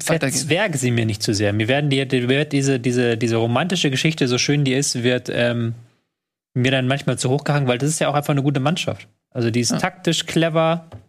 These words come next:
Speaker 2: immer mit ihren Systemwechseln im Spiel auch. Die ist, ähm,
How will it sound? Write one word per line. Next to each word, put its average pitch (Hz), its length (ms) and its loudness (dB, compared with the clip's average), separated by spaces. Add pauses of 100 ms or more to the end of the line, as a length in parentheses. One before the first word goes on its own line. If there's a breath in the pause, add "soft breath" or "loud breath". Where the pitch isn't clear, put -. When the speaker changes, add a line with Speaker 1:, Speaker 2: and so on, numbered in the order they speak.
(120)
Speaker 2:
immer 131 320 0
mit 127 160 -2
ihren 123 340 0
Systemwechseln 151 720 0
im 151 140 2
Spiel 156 320 0
auch. 135 220 2
Die 127 200 0
ist, 123 400 -2
ähm, 120 380 -2